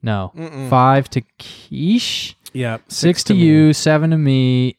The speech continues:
Speaker 1: eight to Dirk, nine to Dom,
Speaker 2: Ten to Mark.
Speaker 1: ten to Mark.
Speaker 2: I really don't like Mark being on the wheel.
Speaker 1: I don't like where I'm at because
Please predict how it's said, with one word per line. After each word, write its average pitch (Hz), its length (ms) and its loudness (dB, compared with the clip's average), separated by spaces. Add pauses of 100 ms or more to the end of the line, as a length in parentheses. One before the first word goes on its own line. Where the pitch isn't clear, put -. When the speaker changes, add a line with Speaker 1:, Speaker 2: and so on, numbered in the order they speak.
Speaker 1:
eight 135 480 -2 (260)
to 120 920 0
Dirk, 113 460 0
nine 113 380 0
to 113 80 -2
Dom, 113 580 0 (400)
Speaker 2:
Ten 101 320 -8
to 101 60 -8
Mark. 92 200 -10
Speaker 1:
ten 117 160 2
to 113 60 2
Mark. 101 340 -2 (260)
Speaker 2:
I 110 60 -6
really 147 220 2
don't 135 200 0
like 107 240 -6
Mark 95 260 -10
being 95 280 -10
on 92 180 -10
the 92 120 -12
wheel. 90 340 -12 (300)
Speaker 1:
I 156 100 2
don't 220 180 2
like 147 200 2
where 143 160 4
I'm 117 180 0
at 135 380 0
because 123 960 -2